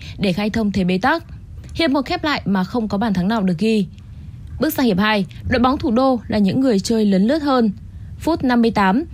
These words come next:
từ tình huống tấn công biên, Trương Tiến Anh thực hiện quả tạt như đặt cho Hoàng Đức đánh đầu mở tỷ số cho Viettel. Phải chờ đến phút tám mươi tư, Tốt Berlin Bình Định mới có được bàn gỡ nhờ công của Hà Đức Trinh.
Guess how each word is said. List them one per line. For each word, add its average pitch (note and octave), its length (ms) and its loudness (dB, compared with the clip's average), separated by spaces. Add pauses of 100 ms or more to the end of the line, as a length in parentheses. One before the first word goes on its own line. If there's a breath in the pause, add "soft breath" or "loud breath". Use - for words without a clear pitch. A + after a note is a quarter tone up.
(180 loud breath)
từ C4+ 100 2
tình B3 260 4
huống A3+ 260 4
tấn A3+ 160 2
công C#4 220 2
biên, B3+ 260 4 (320 loud breath)
Trương C#4+ 200 2
Tiến A#3 160 2
Anh C4 240 2 (120)
thực B3+ 160 -2
hiện A#3 360 0
quả G#3+ 160 2
tạt G3+ 300 0
như A3+ 160 4
đặt G#3 280 2
cho A#3 180 0
Hoàng G#3 300 2
Đức D#4 200 -2
đánh G3 200 2
đầu A#3 180 2
mở F#3+ 220 4
tỷ E3 100 0
số F3 240 0
cho A#3+ 120 0
Viettel. G#3 380 2 (600 loud breath)
Phải C4 160 2
chờ B3 200 2
đến A3 160 2
phút F4 240 -4
tám A3+ 160 2
mươi C4 140 0
tư, C4+ 260 4 (240 loud breath)
Tốt F4 140 0
Berlin C#4 280 2
Bình A3+ 140 4
Định A3+ 200 2
mới G#3+ 140 2
có C4 100 0
được C4+ 180 0
bàn G#3 180 2
gỡ G#3+ 300 2
nhờ B3 180 2
công A#3 300 0
của G#3+ 140 2
Hà F#3 180 2
Đức G3+ 140 2
Trinh. B3+ 280 4